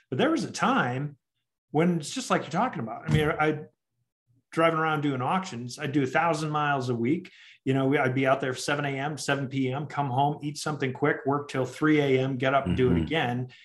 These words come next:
Speaker 1: and then work all weekend long. Um, and, uh, and I wonder how you, you know, so you, you're coming up on, what is it, twenty thirteen? So you're nine years in or something,
Speaker 2: Mm-hmm.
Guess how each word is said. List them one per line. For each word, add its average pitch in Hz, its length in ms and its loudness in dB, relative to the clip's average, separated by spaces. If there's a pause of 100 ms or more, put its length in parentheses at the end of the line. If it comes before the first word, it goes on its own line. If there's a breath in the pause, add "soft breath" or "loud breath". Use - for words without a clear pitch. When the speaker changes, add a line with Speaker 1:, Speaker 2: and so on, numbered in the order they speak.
(120 soft breath)
Speaker 1:
and 135 140 0
then 131 160 2
work 135 240 2
all 127 160 2
weekend 127 320 0
long. 139 420 0 (380 soft breath)
Um, 123 800 0
and, 127 540 0
uh, 120 420 2 (180)
and 139 80 -6
I 151 60 0
wonder 240 200 0
how 170 500 0 (680)
you, 196 400 -2
you 156 100 -4
know, 135 180 0 (680)
so - 180 -2
you, 165 300 0
you're 160 300 4
coming 190 200 6
up 170 140 4
on, 143 300 4
what 143 100 0
is 113 80 -4
it, 110 120 -8 (580)
twenty 170 220 -4
thirteen? 156 340 -2
So 131 120 -2
you're 131 100 4
nine 139 340 4
years 151 400 2
in 151 260 0
or 131 160 -2
something, 92 340 4
Speaker 2:
Mm-hmm. 101 260 4